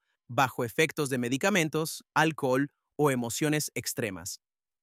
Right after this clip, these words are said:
También es indispensable que el vehículo, en este caso el auto patrulla, se mantenga en óptimas condiciones mecánicas para asegurar márgenes de seguridad en la actuación policial.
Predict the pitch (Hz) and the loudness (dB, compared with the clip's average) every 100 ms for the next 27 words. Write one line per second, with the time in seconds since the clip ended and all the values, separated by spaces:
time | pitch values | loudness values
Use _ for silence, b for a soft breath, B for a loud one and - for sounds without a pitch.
0 | _ - 170 208 277 277 285 277 - 196 | _ 0 2 2 0 2 2 2 2 0
1 | - 170 165 165 165 147 139 147 156 139 | 2 2 2 0 2 2 4 2 2 -2
2 | 135 208 - 143 143 156 151 143 - 143 | -2 -4 -4 -2 -2 -2 0 0 -2 -4
3 | - 127 120 143 156 147 147 196 185 185 | -4 -2 0 0 0 -2 0 0 2 0
4 | - _ _ _ _ - 202 196 202 220 | -2 _ _ _ _ 0 2 2 2 2
5 | 220 180 190 226 277 262 247 220 185 156 | 4 4 2 2 2 2 0 0 0 0
6 | 196 190 170 131 180 185 202 - 165 156 | -2 0 -2 0 0 2 -2 -2 -2 0
7 | 165 156 165 165 165 165 175 147 143 139 | 0 0 2 4 2 2 -2 -4 -2 -2
8 | 139 139 151 135 120 117 123 - 135 123 | 0 2 2 0 -2 -4 -4 -4 -4 -4
9 | 117 - 107 87 | -4 -4 -4 -8